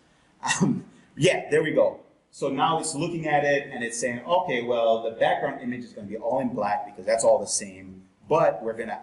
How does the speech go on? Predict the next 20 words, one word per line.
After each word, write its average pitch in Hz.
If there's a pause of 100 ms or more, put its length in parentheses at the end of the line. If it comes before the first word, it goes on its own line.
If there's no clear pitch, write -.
outline 107
the 90
shape -
of 87
the -
Gatorade 92
bottle," - (100)
right? 107 (240)
So 120
we 113
use 117
the 117
same 117
thing, 110
kinda 104
like 92
thresholding, 101 (440)
to 104
show 131
the 101